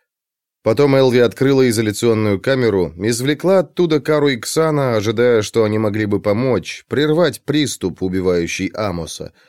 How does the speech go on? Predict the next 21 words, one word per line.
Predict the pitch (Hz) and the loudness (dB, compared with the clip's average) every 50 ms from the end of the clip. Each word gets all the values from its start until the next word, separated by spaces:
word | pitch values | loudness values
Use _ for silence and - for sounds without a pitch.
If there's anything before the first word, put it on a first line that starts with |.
| _ _ _ _ _ _ _ | _ _ _ _ _ _ _
Воспоминания | - 110 117 123 120 - - 123 120 123 127 127 123 123 120 113 | -2 0 0 0 0 0 -2 0 0 0 0 0 2 2 0 0
были | 104 113 110 110 | 0 0 0 0
ясными | 110 110 120 127 123 - - 123 117 117 117 120 | 2 2 2 0 0 -2 -2 -2 0 0 0 2
и | 120 | 2
отчётливыми, | 123 127 123 123 - - - 165 156 - - 95 82 82 76 76 80 | 2 2 0 -2 -6 -2 -2 -2 -2 -2 -4 -4 -4 -4 -6 -6 -10
только | 80 - 147 151 139 - 127 131 | -6 -2 -2 -2 0 0 -2 -4
давними, | 120 110 120 135 151 139 104 90 87 78 76 76 73 73 | -2 0 0 0 0 0 -2 -4 -4 -6 -6 -8 -8 -8
словно | 73 - - 107 104 104 98 101 98 | -10 -6 0 0 0 2 2 0 -2
всё | 87 - 113 101 | -2 -2 -4 -4
происходило | 90 - 104 98 95 - - 101 104 120 120 113 | -2 -2 -2 -2 -2 -4 -6 -4 -2 0 0 0
несколько | 104 101 98 92 - - 98 87 98 | 0 0 -2 -4 -4 -6 -6 -4 -4
недель | 95 95 95 90 95 92 92 | -4 -4 -2 -2 -2 -2 -2
назад. | 95 95 95 98 95 90 85 - _ _ _ _ _ _ _ _ _ _ _ | -4 -4 -4 -2 -4 -4 -4 -6 _ _ _ _ _ _ _ _ _ _ _
Это | 147 156 156 - 156 | -2 -2 0 2 0
из-за | 147 139 127 123 139 143 | 0 0 0 0 -2 0
того, | - 156 147 147 143 | 0 0 2 2 0
что | 127 - - | 0 -2 -4
случилось | 120 - 127 127 123 - 120 117 104 104 98 92 | -4 -2 -2 -4 -2 -2 -4 -2 -2 -2 -4 -2
дальше. | 95 110 98 80 76 - - - - _ _ _ _ _ _ _ _ _ _ _ _ _ _ _ _ _ _ _ _ _ _ _ _ _ | -2 -2 -2 -2 -4 -12 -20 -20 -20 _ _ _ _ _ _ _ _ _ _ _ _ _ _ _ _ _ _ _ _ _ _ _ _ _
Что-то | - - - 180 190 185 - 180 | -16 -4 0 0 0 2 0 -2
вспыхнуло. | 147 - - - _ - 190 156 - - 110 95 87 80 80 - | -2 -4 -12 -10 _ -2 -2 -2 -2 -4 -4 -4 -4 -6 -10 -12